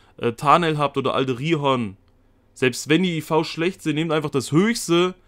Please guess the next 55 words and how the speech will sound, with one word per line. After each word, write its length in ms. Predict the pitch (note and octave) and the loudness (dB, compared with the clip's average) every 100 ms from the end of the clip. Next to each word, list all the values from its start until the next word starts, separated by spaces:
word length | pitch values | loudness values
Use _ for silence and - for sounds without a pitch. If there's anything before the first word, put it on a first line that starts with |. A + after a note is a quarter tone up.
| _ _ | _ _
Tanel, 400 | D#3+ D#3 G3 E3+ | 2 2 4 2
was 180 | C#3+ C3+ | 0 0
ihr 120 | C3+ | 0
habt, 180 | D3 D#3 | 0 0
entwickelt 400 | C3+ C3 F#3+ F3+ | -2 0 2 4
das 160 | D#3+ | 4
einmal 300 | - D#3 D#3+ | 2 -2 -2
durch, 240 | C3+ E3 E3+ | -2 -4 0
dass 180 | D#3 D#3 | 0 0
ihr 80 | |
noch 180 | D3 D3 | 0 0
ein 120 | C#3+ | -2
richtig 340 | C#3 F3+ F3 C#3+ | -4 -4 -4 -4
W 80 | C#3 | -4
P 360 | D#3 E3 E3+ - _ | 0 0 0 -4 _
starkes 680 | - B2+ C3 D#3 D#3 - - | -4 2 2 2 -2 -4 -10
Metagross 640 | C3+ D#3 D#3 C3 C3+ C#3 D3 | -4 -2 0 -2 0 0 0
mit 160 | C#3 | -8
Sternenhieb 480 | - C3 D#3+ D#3 D3 | -4 -4 -2 -4 -4
habt. 280 | C#3 C3+ - - - | -2 -4 -6 -20 -10
Das 220 | C3 C#3 | -6 -2
wäre 100 | C#3+ | -2
richtig 300 | C3+ D3 C#3 | -4 -8 -8
genial. 420 | C3 A#2+ A#2+ C3 | -4 0 2 2
Oder 180 | C3 B2 | 2 0
wenn 120 | C3 | 0
ihr 60 | C#3+ | -2
einen 100 | C3+ | -4
Hunderter 240 | D#3 C3+ | -2 0
aufgehoben 400 | B2 B2+ C#3 B2+ | 0 -2 -6 -2
habt, 220 | A#2+ A#2+ - | -2 -2 -6
vergesst 400 | A#2 C3+ D3+ - | -6 -6 -6 -12
nicht, 140 | B2 | -8
das 200 | C3 C#3+ | -8 -8
zu 80 | - | -8
entwickeln. 540 | A#2 B2 D3 D3 C#3 - - _ | -8 -6 -4 -2 -4 -6 -20 _
Fiaro 500 | - B2+ B2+ D3 D#3 | -10 0 4 4 0
kommt 220 | D3 C3+ | -4 0
auch 180 | A#2 D#3 | -2 -2
wieder 240 | D3+ C#3 | -2 0
rein 220 | B2 C3+ | 0 -2
mit 120 | C3 - | -2 -4
Einäschern 540 | A#2+ C#3+ A2+ C3+ C#3 | -6 -4 -6 -4 -6
und 140 | B2+ | -6
so 100 | A#2+ | -6
weiter. 320 | A2+ A#2+ C#3 C3+ - - - | -2 0 0 -2 -8 -20 -14
Ist 200 | A2+ - | -14 -6
auch 240 | A2+ C#3 | 0 0
in 80 | D3 | 0
der 80 | C#3 | -2
G 140 | C3+ | 0
B 100 | C3 | 0
L 180 | A2 C3+ | 2 0
häufig 300 | C3+ C#3 C3+ | 0 -2 -2
vertreten. 580 | - A#2 A#2 C3+ D3 D3 | -8 -8 -4 -2 -2 -4